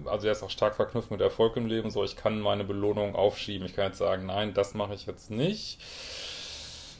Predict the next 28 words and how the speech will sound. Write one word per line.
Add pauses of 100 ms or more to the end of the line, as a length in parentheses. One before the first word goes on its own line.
(480)
weil,
ähm,
zum
Beispiel
diese
Droge
nehme
ich
jetzt
nicht,
weil
wenn
ich
diese
Droge
nehme,
äh,
dann
ja
kurzfristige
Befriedigung,
aber
langfristig
tausend
Probleme (500)
und,
ähm, (640)
gut,